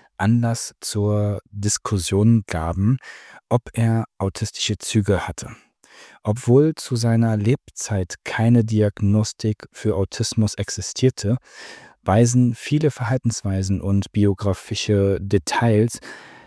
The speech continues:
auf Merkmale hin, die mit dem Autismus-Spektrum in Verbindung gebracht werden. In dieser Folge möchte ich nicht nur Einsteins Leben und seine möglichen autistischen Eigenschaften beleuchten,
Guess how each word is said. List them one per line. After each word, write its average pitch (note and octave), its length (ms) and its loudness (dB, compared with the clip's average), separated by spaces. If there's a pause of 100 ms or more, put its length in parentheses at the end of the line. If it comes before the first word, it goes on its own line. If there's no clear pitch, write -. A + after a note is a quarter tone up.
(120)
auf G2+ 440 2
Merkmale G2 640 2
hin, - 240 -6 (680)
die G2+ 320 2
mit - 280 -2
dem F2 180 0
Autismus-Spektrum - 1080 -4
in G#2+ 100 2
Verbindung A#2+ 520 2
gebracht C#2+ 400 -10
werden. C2 320 -10 (520)
In A2 400 4
dieser B2+ 260 4
Folge B2+ 340 0
möchte A2 360 0
ich - 440 -6 (120)
nicht G#2+ 420 4
nur A#2 300 2 (120)
Einsteins G2+ 600 -2
Leben A2+ 400 2
und G#2 180 0
seine G2 520 0
möglichen G#2+ 680 0
autistischen - 640 -4
Eigenschaften G#2+ 720 -2
beleuchten, F2+ 540 -2